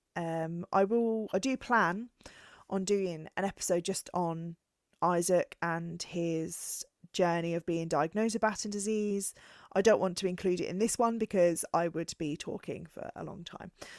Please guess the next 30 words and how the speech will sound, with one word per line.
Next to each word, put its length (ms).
I 60
need 120
to 100
actually 240
write 160
some 140
specific 440
notes 380
on 80
maybe 240
<laughs> 0
what 240
I 100
wanna 200
say, 340
because 360
I, 280
I 140
talk 240
the 60
hind 220
legs 200
off 120
a 40
donkey. 560
Everyone 520
who 100
knows 280
me 340
will 300